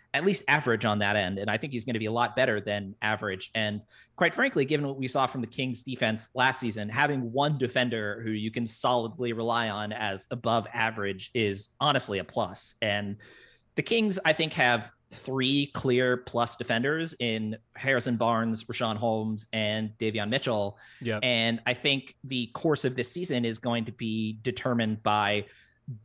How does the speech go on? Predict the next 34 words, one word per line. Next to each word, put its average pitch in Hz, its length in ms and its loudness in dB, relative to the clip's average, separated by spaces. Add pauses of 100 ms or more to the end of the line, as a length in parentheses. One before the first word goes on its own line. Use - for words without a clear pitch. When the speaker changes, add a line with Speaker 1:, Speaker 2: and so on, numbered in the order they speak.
(140)
Speaker 1:
just 127 420 2
how 127 280 2
much 120 480 0
they 113 140 0
can 110 200 -4
figure 110 340 -2
out 107 220 2
on 110 120 -2
the 104 60 -2
defensive 107 420 -4
end 107 100 0
of 101 60 -2
the 98 60 -4
floor 101 500 -4
with 104 300 -2
the 104 80 0
rest 107 260 0
of 95 100 -6
this 95 180 -6
roster. 101 600 -2
And 107 340 2 (300)
part 160 160 4
of 143 60 0
that 123 180 0
falls 120 280 0
on 104 420 -4 (120)
De'Aaron. 170 640 2 (320)
Part 113 180 2
of 98 80 -4
that 104 320 0
certainly 123 320 -4
falls 107 340 0
<laughs> - 0 -
on 110 240 0